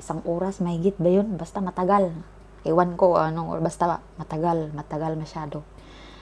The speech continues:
Ta-, ayun, um, na ano din siya,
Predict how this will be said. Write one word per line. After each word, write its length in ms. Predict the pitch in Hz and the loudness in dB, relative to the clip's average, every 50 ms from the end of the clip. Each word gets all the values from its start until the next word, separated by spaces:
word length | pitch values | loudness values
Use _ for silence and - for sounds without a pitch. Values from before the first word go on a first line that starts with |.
| - - - - | -20 -16 -10 -6
Ta-, 160 | 170 165 - - - | -6 -6 -6 -6 -4
ayun, 320 | - 190 208 214 208 185 160 - - - - - - - - - - - - - - - | -2 0 0 0 0 -2 -6 -8 -14 -20 -20 -20 -20 -20 -20 -20 -20 -20 -20 -20 -18 -12
um, 480 | - - 160 156 160 151 151 151 151 147 - - - - - - - - - - - - 165 160 | -8 -6 -4 -4 -4 -4 -4 -6 -8 -10 -12 -16 -20 -20 -20 -20 -20 -20 -20 -20 -18 -16 -12 -10
na 120 | 165 165 165 160 - - - | -6 -4 -4 -4 -4 -2 -2
ano 240 | 175 180 185 196 180 | -2 0 0 0 2
din 240 | 175 185 185 180 | 2 0 0 -2
siya, 320 | 180 - - - 156 156 | -4 -6 -6 -6 -6 -6